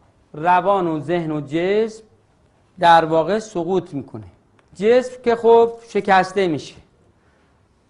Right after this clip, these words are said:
ذهن می‌بینید که فراموشکاری میاد. ذهن می‌بینید که ذهن فراموشکاری میاد. همه می‌گن دیگه آره پا به سن گذاشتیم و اینا دیگه، یعنی خب پا به سن گذاشتیم،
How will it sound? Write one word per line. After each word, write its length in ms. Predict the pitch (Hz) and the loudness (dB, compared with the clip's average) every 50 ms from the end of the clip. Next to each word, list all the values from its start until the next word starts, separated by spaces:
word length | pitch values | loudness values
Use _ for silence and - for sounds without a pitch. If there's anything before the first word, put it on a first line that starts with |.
| _ _ _ _ _ _ _ _ _ - | _ _ _ _ _ _ _ _ _ -14
ذهن 760 | 175 151 147 156 170 208 214 220 226 233 240 240 247 247 233 - _ _ _ _ _ _ - - 190 175 | -12 -12 -10 -6 -4 -2 0 0 0 0 0 -2 -4 -6 -8 -12 _ _ _ _ _ _ -20 -20 -12 -4
می‌بینید 400 | 175 190 185 190 202 214 214 214 | -4 -2 0 0 -2 -2 -2 -2
که 120 | 240 240 | -2 -2
فراموشکاری 920 | 240 - 220 202 190 185 185 185 180 180 - - 196 185 180 180 180 202 202 | 0 2 4 4 6 4 4 2 0 -4 -4 0 2 2 2 4 2 0 -2
میاد. 560 | 196 190 180 170 160 151 147 143 135 135 - 143 131 120 - _ _ _ _ _ _ _ _ _ _ _ _ - | -2 -2 0 0 2 2 2 0 -2 -6 -12 -16 -16 -16 -18 _ _ _ _ _ _ _ _ _ _ _ _ -18
ذهن 480 | - 135 156 165 175 180 180 185 190 190 | -10 -4 -2 0 0 0 0 -2 -4 -4
می‌بینید 540 | 190 240 208 170 175 175 175 180 180 165 - | -6 -10 -6 -6 -4 -4 -2 -4 -6 -4 -4
که 100 | 175 170 | -6 -6
ذهن 440 | 147 160 165 160 160 160 156 185 | -4 -4 -6 -4 -6 -6 -6 -6
فراموشکاری 800 | 180 185 180 165 165 160 160 160 160 151 156 - 160 160 165 180 | -6 -2 0 2 2 2 0 -2 -6 -8 -6 -4 -4 -4 -2 -4
میاد. 300 | 180 180 180 180 180 165 | -4 -4 -4 -4 -4 -6
همه 220 | 165 156 156 165 | -6 -8 -8 -8
می‌گن 300 | 170 170 156 170 165 165 | -8 -8 -6 -6 -6 -6
دیگه 360 | 156 147 139 156 156 151 151 156 - - _ _ - | -8 -8 -6 -6 -6 -6 -6 -8 -16 -20 _ _ -6
آره 160 | 175 185 202 | -4 -4 -4
پا 220 | 170 180 196 196 | -4 -2 -2 -2
به 100 | 190 185 | -2 -4
سن 300 | 170 - 190 190 190 190 | -8 -6 -6 -6 -4 -4
گذاشتیم 520 | 175 180 170 175 175 165 165 - 170 170 165 | -4 -4 -4 -4 -4 -6 -6 -8 -8 -8 -8
و 40 | 160 | -6
اینا 440 | 160 160 165 170 185 196 208 214 | -8 -8 -6 -6 -6 -6 -6 -8
دیگه، 460 | 202 180 170 170 180 185 190 190 185 185 - _ _ _ _ _ _ | -8 -10 -8 -6 -6 -6 -6 -6 -8 -10 -16 _ _ _ _ _ _
یعنی 580 | 151 156 160 160 165 175 185 185 190 190 190 180 185 | -8 -6 -4 -4 -2 -2 -2 -2 -4 -4 -6 -8 -6
خب 180 | - 170 160 160 - | -4 -6 -6 -4 -2
پا 120 | 160 160 | -4 -4
به 100 | 147 151 | -4 -4
سن 200 | 151 - 165 156 | -8 -8 -8 -6
گذاشتیم، 560 | 151 156 156 156 151 156 175 190 196 202 196 | -4 -4 -4 -4 -4 -4 -6 -6 -6 -6 -8